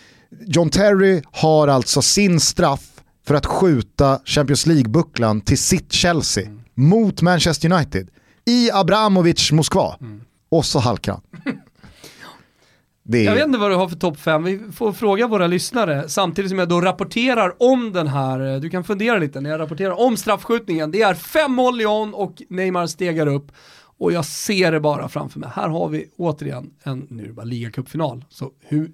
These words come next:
Speaker 2: klassiskt den blir, det vet jag inte. Men jag tänker att han ska missa. Men han sätter den och till slut vinner P S G. <gasps> Och det är inga gobby i P S G än. Där firas det ligatitel, det vill jag lova, Gusten.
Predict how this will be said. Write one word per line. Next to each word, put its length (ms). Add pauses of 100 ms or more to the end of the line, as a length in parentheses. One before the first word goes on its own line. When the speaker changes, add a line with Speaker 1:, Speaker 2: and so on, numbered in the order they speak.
Speaker 2:
klassiskt 520
den 140
blir, 180
det 180
vet 200
jag 80
inte. 180 (440)
Men 340 (200)
jag 160
tänker 240
att 80
han 100
ska 120
missa. 260
Men 100
han 120
sätter 360
den 160
och 80
till 80
slut 240
vinner 540
P 240
S 120
G. 120 (180)
<gasps> 540
Och 440
det 180
är 140
inga 220
gobby 540
i 60
P 200
S 120
G 100
än. 280 (360)
Där 160
firas 420
det 80
ligatitel, 640
det 440
vill 180
jag 120
lova, 540
Gusten. 380